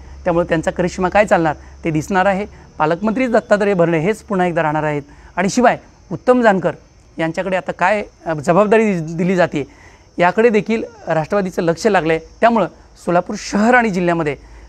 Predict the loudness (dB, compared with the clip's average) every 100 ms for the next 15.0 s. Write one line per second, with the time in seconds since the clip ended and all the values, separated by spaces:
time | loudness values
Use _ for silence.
0 | -10 -2 2 4 2 2 2 0 -4 -2
1 | 2 2 2 0 -2 -4 -8 -10 -20 -18
2 | -4 -2 -2 2 2 2 -4 -8 -20 -20
3 | -6 -6 0 0 2 2 0 2 4 4
4 | 2 -6 -14 -20 -6 -4 -4 -6 -6 -4
5 | -4 -4 -4 -6 -2 -2 0 2 2 2
6 | 0 0 0 -4 -4 -16 -20 -8 -6 -4
7 | -2 2 2 2 0 -2 -2 -8 -14 -2
8 | 0 4 2 2 -2 _ _ -6 -4 -2
9 | 2 2 2 0 -2 -4 -6 -6 -2 -2
10 | 0 -2 0 -2 0 -2 -4 -20 -20 -18
11 | -4 -2 2 4 2 0 -4 0 -2 0
12 | -2 -2 -4 0 0 4 4 4 2 0
13 | 0 -2 -6 -16 -20 -8 -8 -6 -6 -4
14 | -6 -4 -4 -4 -4 -4 -4 -4 -4 -2